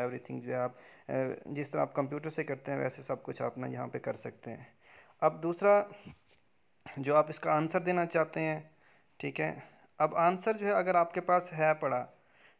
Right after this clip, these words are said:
ठीक है, अगर आप बोल के भी इसको आंसर कर सकते हैं। देखिए अब मैं जो है बोलता जाऊंगा और ये जो है वो ऑटोमेटिकली जो है वो टाइप करता जाएगा, ठीक है। अब बोलना कैसे है, ये जो माइक आप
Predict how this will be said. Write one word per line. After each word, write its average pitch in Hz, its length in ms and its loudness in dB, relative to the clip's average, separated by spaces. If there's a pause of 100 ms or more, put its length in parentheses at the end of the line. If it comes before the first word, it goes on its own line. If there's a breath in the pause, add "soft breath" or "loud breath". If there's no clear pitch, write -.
ठीक 151 160 -6
है, 170 60 0
अगर 165 260 2
आप 156 300 -2
बोल 160 380 4
के 180 140 -2
भी 175 160 -2
इसको 165 180 -2
आंसर 147 320 2
कर - 160 0
सकते - 340 -8
हैं। 143 100 -4
देखिए 160 220 -2
अब 165 100 4
मैं 170 380 2 (140 loud breath)
जो 156 120 -6
है 160 120 2
बोलता 160 380 4
जाऊंगा 175 480 4 (360 loud breath)
और 143 260 8 (360)
ये 160 200 2
जो 156 120 0
है 160 80 6
वो 151 120 4
ऑटोमेटिकली 160 680 2
जो 143 100 -6
है 147 60 0
वो 151 120 2
टाइप 143 360 2
करता 127 260 0
जाएगा, 123 320 -2
ठीक 151 260 -6
है। 214 180 -4 (320 loud breath)
अब 143 260 2 (340 loud breath)
बोलना 175 380 4
कैसे 196 320 0
है, 180 340 -2
ये 175 120 2
जो 185 140 4
माइक 170 540 6
आप 156 260 6